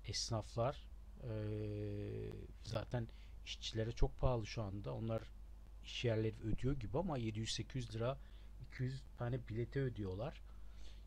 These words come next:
Yani toplamda, ıı, fahiş ötesi bir düzen kuruldu ve bu görmezden gelinip sadece "Biz bu kadar metro yaptık." denen bir,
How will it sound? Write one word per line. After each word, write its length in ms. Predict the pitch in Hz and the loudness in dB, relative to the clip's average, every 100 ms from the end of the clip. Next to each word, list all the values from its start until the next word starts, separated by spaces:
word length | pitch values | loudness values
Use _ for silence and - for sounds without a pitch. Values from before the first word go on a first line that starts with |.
| - | 0
Yani 180 | 113 117 | 0 4
toplamda, 520 | 127 - 143 147 151 | 2 2 2 4 2
ıı, 80 | 151 - 107 104 104 - - - - - | 0 -6 -6 -6 -8 -10 -12 -12 -12 -2
fahiş 400 | - 107 147 - | 4 4 4 2
ötesi 400 | - 123 - 123 | 0 -2 -2 0
bir 180 | 135 - - - - - - - | -2 -2 -10 -12 -12 -12 -10 -2
düzen 340 | 104 110 135 | 4 6 6
kuruldu 540 | 131 - 104 95 127 - - - - - - - - - | 4 0 0 0 -2 -4 -8 -14 -12 -12 -12 -12 -10 0
ve 140 | 110 139 - - - - - | 2 2 -2 -10 -12 -12 12
bu 200 | 147 147 - | 12 12 8
görmezden 640 | 123 127 131 127 117 151 | 8 10 6 4 4 4
gelinip 380 | 139 120 117 156 | 6 4 4 2
sadece 640 | - 135 139 120 113 147 135 | 2 4 4 4 0 -2 0
"Biz 200 | 135 131 | -2 4
bu 40 | |
kadar 240 | 139 135 | 6 6
metro 360 | 135 131 - 135 | 6 4 4 4
yaptık." 460 | 131 - 143 - 127 | 4 4 -2 -2 2
denen 300 | 123 139 123 | 4 4 2
bir, 160 | 139 | -2